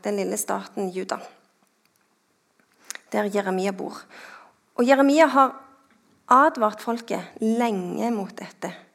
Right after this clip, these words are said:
«Gjør som Gud vil.» Og for meg er det litt snodig, men Jeremia har sagt at dere må faktisk følge etter til Babylon. Det er det Gud vil. Men det jødisk-, det ender med at det jødiske folket ender i eksil.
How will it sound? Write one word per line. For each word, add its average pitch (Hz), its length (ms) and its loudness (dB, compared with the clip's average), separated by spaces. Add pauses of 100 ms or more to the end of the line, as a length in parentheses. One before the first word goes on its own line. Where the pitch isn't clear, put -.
(460)
«Gjør 233 360 -2
som 214 240 -4
Gud 208 280 -6
vil.» 208 220 -2
Og 208 100 -6
for 220 120 -2
meg 247 180 2
er 233 100 -2
det 233 60 -2
litt 233 140 -4
snodig, 226 340 0 (140)
men 233 280 0
Jeremia 220 400 2
har 214 80 2
sagt 220 240 -2
at 214 80 -6
dere 220 80 -4
må 208 80 -4
faktisk - 480 -8 (400)
følge - 320 -6
etter - 320 -6 (280)
til 202 120 -4
Babylon. 180 480 -6
Det 196 140 -6
er - 20 -8
det 196 160 -8
Gud 196 160 -10
vil. - 160 -8 (1600)
Men 269 140 4
det 311 80 6
jødisk-, 294 480 2
det - 80 4
ender 247 220 4
med 285 100 2
at 285 60 -8
det 262 100 -2
jødiske 226 380 -2
folket 220 480 0 (380)
ender 208 440 0
i 208 140 -4 (100)
eksil. 214 540 0